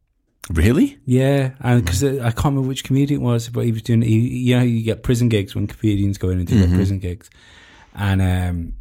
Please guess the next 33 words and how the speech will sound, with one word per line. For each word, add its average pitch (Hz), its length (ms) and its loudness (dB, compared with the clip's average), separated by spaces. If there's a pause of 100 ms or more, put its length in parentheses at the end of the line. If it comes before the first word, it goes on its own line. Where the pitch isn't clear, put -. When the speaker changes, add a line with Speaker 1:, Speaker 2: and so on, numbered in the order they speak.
(160)
Speaker 2:
he 107 220 0
ended 107 240 0
his 92 140 -6
set 107 340 -4
by 95 160 -4
saying, 95 340 -4
"Anyway, 101 400 0
I'm 104 220 0
going 98 320 0
because 92 260 -6
I'm 95 120 -2
the 101 60 0
only 98 120 0
one 95 140 0
here 95 120 0
that 95 120 -6
can." 110 340 -2 (160)
Speaker 1:
Amazing. 80 440 2
And 101 120 2
it 95 60 0
Speaker 2:
<laughs> - 0 -
Speaker 1:
started 190 300 2
a - 20 -8
riot? 202 480 0
Speaker 2:
Yeah. 143 160 -4 (180)
Speaker 1:
Fucking - 360 -6
hell, 95 180 -2
that's 98 200 -4
amazing. 202 200 4
Speaker 2:
Touchy 147 340 2
motherfuckers. 127 960 0
Speaker 1:
I 82 80 2
know. 117 400 2